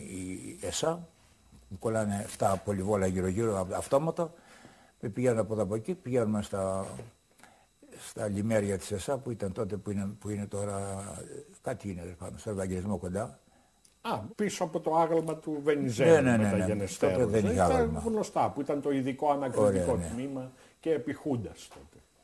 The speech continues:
Speaker 1: Μάλιστα. Σωστά. Με δένουνε σε ένα, μια κολόνα πάνω και αρχίζει ένα φοβερό ξύλο. Από έναν όμως, ένα κοντό, το θυμάμαι τώρα όσο έβλεπα, γιατί σιγά ήταν που είχε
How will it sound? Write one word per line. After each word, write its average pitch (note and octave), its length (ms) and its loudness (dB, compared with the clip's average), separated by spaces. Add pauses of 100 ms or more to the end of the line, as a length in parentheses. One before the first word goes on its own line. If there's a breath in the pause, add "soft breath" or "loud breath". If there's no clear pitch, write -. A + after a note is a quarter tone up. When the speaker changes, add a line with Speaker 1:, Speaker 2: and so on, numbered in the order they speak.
(120)
Speaker 1:
Μάλιστα. F2+ 420 -12 (1120 soft breath)
Σωστά. E2+ 460 -10 (1080 loud breath)
Με B2+ 120 2
δένουνε B2 340 6
σε A2+ 140 0
ένα, F#2+ 420 0
μια G#2 120 0
κολόνα F#2 420 0
πάνω D3 380 -4
και B2+ 100 -2
αρχίζει A#2+ 320 -6
ένα A2+ 180 -4
φοβερό G#2+ 380 -6
ξύλο. G#2+ 500 -10 (520 loud breath)
Από A#2 260 0
έναν G2 360 4
όμως, E2 360 -6
ένα C3 380 -2
κοντό, A#2 320 0
το G#2+ 200 -6
θυμάμαι A#2+ 360 -4
τώρα A#2+ 200 0
όσο A2+ 200 -2
έβλεπα, F#2+ 260 0
γιατί G2+ 160 -6
σιγά A#2 260 0
ήταν G#2+ 360 0
που A2+ 80 -4
είχε A2 240 -4